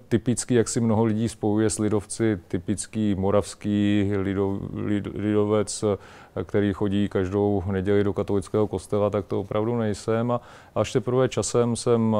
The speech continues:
jak v té, v té víře prostě pokročil. No a nakonec my jsme se stali vlastně taktickými voliči lidovců, protože moji rodiče z počátku devadesátých let lidovce, eh, nevolili a nakonec jim zbyli,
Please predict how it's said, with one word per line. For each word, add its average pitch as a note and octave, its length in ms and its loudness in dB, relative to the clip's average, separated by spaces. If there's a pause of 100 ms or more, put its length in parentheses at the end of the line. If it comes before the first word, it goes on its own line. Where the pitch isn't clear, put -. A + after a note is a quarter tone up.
jak G#2 220 0
v - 240 -20
té, A2+ 280 0
v F2+ 100 -10
té A2+ 140 2
víře A2 260 2
prostě G#2+ 400 -4 (500)
pokročil. A#2+ 800 4
No C3+ 240 2
a C3+ 80 -2 (360)
nakonec B2 460 0
my A#2+ 100 0
jsme B2+ 180 -2
se B2+ 180 0
stali A#2+ 260 2
vlastně A#2+ 320 2
taktickými G#2+ 680 -2
voliči F2+ 460 0
lidovců, F#2 500 -4
protože G2 380 -4
moji G2+ 160 -2
rodiče G2 500 -2
z - 40 -6
počátku G2 460 -4
devadesátých G2 760 -2
let G#2+ 160 -4
lidovce, G#2 420 -4 (440)
eh, G2 180 0
nevolili G2+ 400 4
a - 20 4
nakonec G#2 320 0
jim G#2+ 140 2
zbyli, F#2+ 380 2